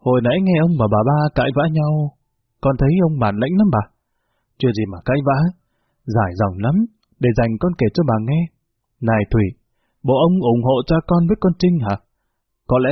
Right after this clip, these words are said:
vậy. Bà đứng bên ngoài một hồi mới vô. Nghe con Trinh kêu ông bằng cha, và ông cũng xưng cha với nó nữa."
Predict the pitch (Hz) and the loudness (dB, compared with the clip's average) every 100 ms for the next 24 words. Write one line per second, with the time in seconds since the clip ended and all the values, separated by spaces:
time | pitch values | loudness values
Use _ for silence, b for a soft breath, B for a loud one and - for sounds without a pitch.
0 | 139 98 - _ _ _ _ _ _ 127 | 0 -2 -6 _ _ _ _ _ _ -2
1 | 110 110 113 135 208 185 131 101 95 98 | 0 2 2 2 2 2 2 0 0 -2
2 | 98 104 101 101 165 135 143 - _ _ | 0 0 0 2 0 2 0 -4 _ _
3 | _ _ 131 127 135 117 131 127 139 127 | _ _ -4 0 -2 0 0 0 2 2
4 | 101 127 104 92 - 131 143 - _ _ | 2 0 -2 -4 -2 0 0 -4 _ _
5 | _ 117 120 165 190 202 190 185 - 165 | _ 0 0 2 0 0 0 -2 0 0
6 | 165 175 185 180 196 143 | 2 2 4 4 4 4